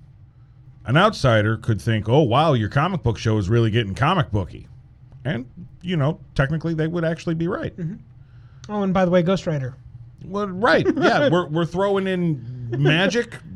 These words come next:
Speaker 1: sorcery, demons, s-, spirits of vengeance, driving slick-ass cars that heal themselves.
Speaker 2: Yeah.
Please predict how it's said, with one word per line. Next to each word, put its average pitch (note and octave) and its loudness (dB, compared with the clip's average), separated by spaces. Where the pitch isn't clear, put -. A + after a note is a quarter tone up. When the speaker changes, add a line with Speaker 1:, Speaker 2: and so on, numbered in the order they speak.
Speaker 1:
sorcery, G#3+ -2
demons, G#3+ -4
s-, D4 -8
spirits A#3+ 2
of D#3 2
vengeance, A#3+ 0
driving C#3+ -2
slick-ass G#3+ -4
cars A3+ 0
that G#3 -4
heal A3+ 2
themselves. B3+ 2
Speaker 2:
Yeah. D3+ -6